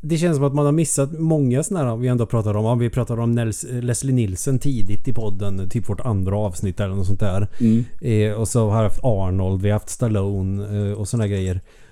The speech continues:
Speaker 1: Men fasen, vi har ju, det finns ju massor här. Det finns ju fan George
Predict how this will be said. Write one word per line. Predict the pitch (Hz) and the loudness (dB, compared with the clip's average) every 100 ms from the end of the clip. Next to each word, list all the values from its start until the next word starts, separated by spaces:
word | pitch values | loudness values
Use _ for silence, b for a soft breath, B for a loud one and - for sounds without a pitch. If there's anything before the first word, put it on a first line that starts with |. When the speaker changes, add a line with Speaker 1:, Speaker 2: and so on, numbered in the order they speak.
| b | b
Speaker 1:
Men | - - | -2 0
fasen, | 170 135 - 120 | 0 -2 -2 -2
vi | 113 | 0
har | 123 | 2
ju, | 123 123 123 | 2 0 -4
det | 139 131 | -8 -6
finns | 131 135 135 | -4 -2 -2
ju | |
massor | 139 147 - - 190 165 | -2 -4 -6 -6 -4 -4
här. | 139 95 | -4 -4
Det | 104 | -4
finns | 139 - | -2 -2
ju | 131 120 | -4 -6
fan | - 143 104 | -6 -4 -2
George | 120 127 113 | 0 0 -4